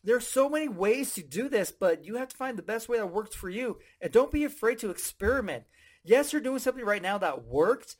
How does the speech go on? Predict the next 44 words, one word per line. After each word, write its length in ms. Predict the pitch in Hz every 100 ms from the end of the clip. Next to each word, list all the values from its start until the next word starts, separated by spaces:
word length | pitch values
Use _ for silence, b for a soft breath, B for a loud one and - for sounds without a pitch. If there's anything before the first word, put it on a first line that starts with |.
| b b
but 140 | - 202
you 40 |
could 120 | 214
be 100 | 277
doing 200 | 220 262
something 500 | 262 240 240 240 247 240 b b
that's 200 | 170 151
different, 500 | 123 170 196 277 311 -
that's 200 | - -
so 160 | - 240
much 340 | 247 156 -
better. 480 | 175 196 180 127 - _
And 140 | 151
the 100 | 156
only 240 | 175 185 220
way 240 | 202 226
you're 80 | 208
gonna 220 | 190 -
find 220 | 175 196
that 200 | 208 196 _ _
is 240 | 220 214 220
if 180 | 214
you 140 | 180 185
experiment 800 | 156 - - 233 269 214 156 139 -
and 100 | -
find 180 | 185 170
the 60 |
best 420 | 131 170 208 220
memorization 800 | 175 185 196 190 151 170 185 170
strategy 460 | - 156 143 147 170
for 200 | - 160
you. 340 | 160 131 104 - _ _ _
If 100 | 180
you 60 | 208
wanna 240 | 262 294
learn 240 | 285 262 180
more 260 | 185 202
memory 260 | 190 180 175
techniques, 520 | 170 143 139 123 - - -
get 180 | 185
your 80 | 220
free 420 | - 190 208 226
memory 400 | 240 165 165 170
program. 560 | 156 - 151 135 127 110